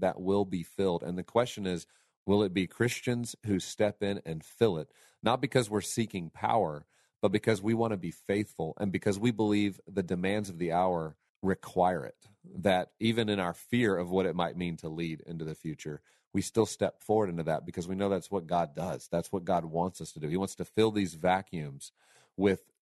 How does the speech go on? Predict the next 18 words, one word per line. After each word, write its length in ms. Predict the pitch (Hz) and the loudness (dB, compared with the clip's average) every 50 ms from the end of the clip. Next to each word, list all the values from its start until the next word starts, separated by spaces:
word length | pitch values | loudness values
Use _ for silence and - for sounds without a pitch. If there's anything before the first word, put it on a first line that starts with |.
| _ - - | _ -14 -10
something 380 | - - 104 104 - 110 101 | -2 -2 -2 0 0 0 0
that's 200 | 90 87 82 - | 0 -2 -4 -4
righteous, 640 | 78 78 78 87 107 - - - - - - - - - | -2 0 0 0 0 -2 -6 -8 -8 -8 -10 -12 -12 -12
that's 280 | - 95 98 85 - - | -4 -2 -2 -2 -2 -6
just, 600 | - - 87 95 92 85 - - - - - - _ _ - | -12 -4 0 2 2 0 0 -6 -14 -16 -16 -18 _ _ -4
that 100 | 95 98 | 0 2
actually 340 | 101 107 - - 117 107 95 | 2 2 0 -2 -2 -2 0
leads 540 | 87 87 92 98 98 92 87 78 78 - - _ _ _ _ - - | 0 0 0 2 2 0 -2 -4 -8 -14 -16 _ _ _ _ -2 2
our 180 | 92 90 87 | 2 2 2
friends, 400 | 85 - - 110 113 117 101 82 | 2 0 0 0 2 2 0 0
our 120 | 90 85 82 | -2 -2 -2
neighbors, 440 | 85 95 110 120 113 92 92 80 - | 0 2 2 2 2 0 -2 -6 -8
our 100 | 78 - | -12 -12
families, 560 | - - 135 139 139 135 117 101 87 82 80 | -6 -4 -2 0 0 0 -2 -2 -6 -6 -8
our 100 | 78 69 | -10 -10
churches 760 | - - - - 147 156 151 - 98 78 73 71 - - _ _ _ _ _ | -10 -8 -2 0 0 0 0 -2 -6 -6 -6 -8 -12 -16 _ _ _ _ _
to 340 | - - - - 131 127 123 | -8 -6 0 2 2 2 2
flourishing. 680 | 117 - - - 107 123 139 139 123 - - - - - | 0 -4 -4 0 2 2 2 2 -2 -4 -6 -12 -12 -16